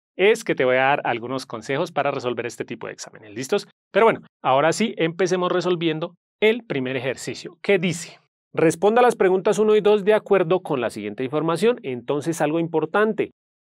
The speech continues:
esta información me sirve para la pregunta uno y para la pregunta dos. ¿Listos?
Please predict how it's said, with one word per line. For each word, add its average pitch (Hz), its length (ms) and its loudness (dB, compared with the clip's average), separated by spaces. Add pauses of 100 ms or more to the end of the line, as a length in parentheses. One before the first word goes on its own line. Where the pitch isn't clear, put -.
(220)
esta 202 320 6
información 208 640 2
me 190 120 2
sirve 156 400 0
para 113 300 -4
la 90 140 -8
pregunta 175 440 0
uno 214 280 2 (420)
y 214 120 2
para 151 220 2
la 123 80 2
pregunta 107 460 -4
dos. - 180 -14
¿Listos? 160 320 -4